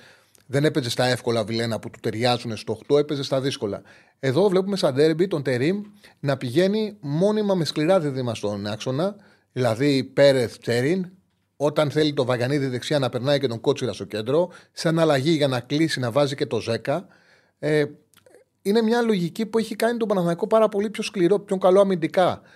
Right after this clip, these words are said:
Ε, έχει φτιάξει την αμυντική του λειτουργία και σε σχέση, μεγάλη διαφορά σε σχέση με το παιχνίδι στη Τούμπα το,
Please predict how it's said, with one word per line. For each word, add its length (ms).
Ε, 360
έχει 180
φτιάξει 320
την 80
αμυντική 280
του 100
λειτουργία 500
και 380
σε 380
σχέση, 320
μεγάλη 280
διαφορά 400
σε 100
σχέση 320
με 100
το 120
παιχνίδι 360
στη 120
Τούμπα 300
το, 380